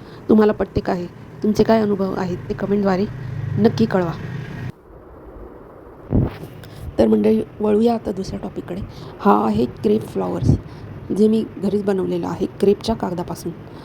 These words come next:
तर ह्याला साहित्य खूप कमी लागतं. क्रेप पेपर लागतो, फेविकॉल लागतो आणि या ज्या काड्या तुम्हाला दिसत आहेत, त्या आपल्या घरातल्या झाडूच्या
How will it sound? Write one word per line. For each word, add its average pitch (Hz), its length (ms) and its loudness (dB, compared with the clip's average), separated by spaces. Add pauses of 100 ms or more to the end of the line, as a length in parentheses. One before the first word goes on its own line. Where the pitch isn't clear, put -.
(720)
तर 220 220 6
ह्याला 220 280 4
साहित्य 226 360 0
खूप 233 160 -4
कमी 208 240 0
लागतं. 196 340 -4 (340)
क्रेप 220 180 4
पेपर 214 240 2
लागतो, 190 340 -2 (120)
फेविकॉल 196 380 2
लागतो 185 280 -4 (440)
आणि 196 540 4
या 202 120 4
ज्या 208 140 0
काड्या 196 300 0
तुम्हाला 190 260 -2
दिसत 190 240 -2
आहेत, 180 120 -6 (400)
त्या 220 80 8
आपल्या 214 280 4
घरातल्या 202 420 0
झाडूच्या 190 520 -2